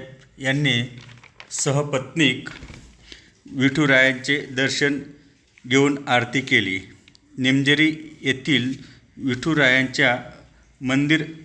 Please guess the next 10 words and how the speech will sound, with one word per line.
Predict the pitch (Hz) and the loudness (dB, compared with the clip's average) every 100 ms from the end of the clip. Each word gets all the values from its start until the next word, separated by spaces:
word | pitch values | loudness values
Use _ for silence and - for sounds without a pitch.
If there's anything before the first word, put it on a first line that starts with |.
| - _ _ | -20 _ _
प्रांगणात | 135 135 147 151 120 - - - _ - _ - | 0 2 4 4 2 -2 -12 -20 _ -20 _ -4
संस्थांतर्फे | 139 135 135 151 147 151 139 139 151 120 131 - - - - - - - - - - - - - - | 0 0 0 0 0 2 0 2 2 2 0 -12 -20 -20 -20 -20 -20 -20 -20 -20 -20 -20 -20 -20 -4
विठुरायांच्या | 123 135 165 151 139 139 135 151 151 151 - - - 123 | -2 2 4 4 4 4 2 0 0 -4 -16 -20 -8 -2
दर्शनासाठी | 135 - 156 160 151 127 135 139 - | 0 0 2 2 2 2 2 -2 -2
आलेल्या | 123 143 143 120 107 127 - - - - | 0 2 4 4 2 -4 -16 -18 -18 -6
भाविक | 123 135 165 160 | 0 2 2 2
भक्तासाठी | 131 127 - 143 147 135 135 123 127 - - 120 | -2 -2 -2 0 2 2 0 -2 -6 -14 -16 -4
भंडाऱ्याचे | 127 139 143 151 139 139 139 139 | 0 4 4 4 2 0 -2 -2
भव्य | 131 143 147 143 | -2 -2 2 2
असे | 143 139 - 143 120 117 - | 2 -2 0 0 0 -2 -14